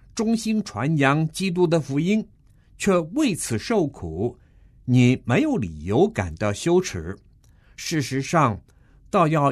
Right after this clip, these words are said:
因着名归荣耀给神。哦，这是很棒的宣告。如果任何人因身为基督徒而受苦，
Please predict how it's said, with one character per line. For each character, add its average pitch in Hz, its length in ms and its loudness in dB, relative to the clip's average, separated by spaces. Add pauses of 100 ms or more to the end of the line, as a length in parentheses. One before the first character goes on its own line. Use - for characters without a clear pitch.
因 233 220 0
着 196 140 -2
名 123 420 0 (160)
归 220 280 2
荣 151 300 2
耀 170 180 4
给 87 260 -8
神。 90 360 -6 (460)
哦， 104 160 -2
这 127 140 -6
是 120 360 -2 (140)
很 107 360 0
棒 185 240 0
的 101 80 -4
宣 143 280 -4
告。 143 240 -2 (800)
如 226 240 2
果 127 160 2
任 208 220 0
何 143 180 -4
人 120 260 -2 (540)
因 208 260 0
身 269 400 0
为 147 240 2
基 202 220 -6
督 202 160 0
徒 - 180 -4
而 156 200 0
受 190 280 0
苦， 95 480 -6